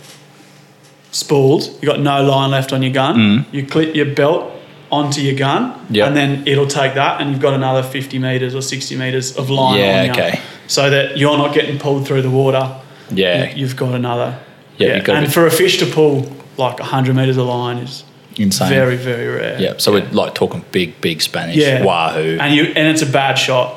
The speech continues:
Speaker 2: Yeah.
Speaker 1: if they're doing that. Like, you've probably hit 'em in the gut and they're really angry and they're
Speaker 2: Gone.
Speaker 1: out of there.
Speaker 2: Yeah.
Speaker 1: Yeah.
Speaker 2: Fuck.
Speaker 1: Yeah.
Speaker 2: So, um,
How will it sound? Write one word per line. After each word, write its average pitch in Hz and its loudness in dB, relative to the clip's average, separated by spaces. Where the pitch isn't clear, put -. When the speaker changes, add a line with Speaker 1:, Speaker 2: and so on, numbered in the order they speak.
Speaker 2:
Yeah. 98 0
Speaker 1:
if 127 0
they're 135 2
doing 131 0
that. 127 -2
Like, 131 -2
you've 131 -6
probably 147 2
hit 143 4
'em 139 2
in 131 2
the 127 0
gut 139 0
and 143 -6
they're 131 -2
really 139 2
angry 139 2
and 143 0
they're 117 -8
Speaker 2:
Gone. 92 -2
Speaker 1:
out 127 -2
of 120 -2
there. 107 -6
Speaker 2:
Yeah. 95 -2
Speaker 1:
Yeah. 120 -4
Speaker 2:
Fuck. - -4
Speaker 1:
Yeah. 127 -10
Speaker 2:
So, 113 4
um, 95 0